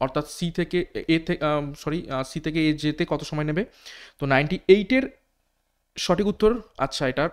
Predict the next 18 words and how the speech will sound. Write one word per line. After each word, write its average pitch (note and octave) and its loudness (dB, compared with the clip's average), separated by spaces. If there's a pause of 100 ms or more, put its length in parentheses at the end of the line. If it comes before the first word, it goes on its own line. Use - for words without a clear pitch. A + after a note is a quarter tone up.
উত্তর C#3+ -4
কিন্তু C3 -6
আমাকে B2 -4
প্রোভাইড B2 -4
করেনি C#3 -6
পবন A2 -4
স্যার, - -10 (440)
পরে C3+ 2
একটু C#3+ -2
দেখে C3+ 0
নেবে। - -6 (580)
নেক্সট G#3 4
দেখব A#3 2 (220)
নাইনটি C#3 2
নাইন। B2+ 0 (1160)
আহ, C#3 0
কি D#3+ -4
বলছে? D#3 2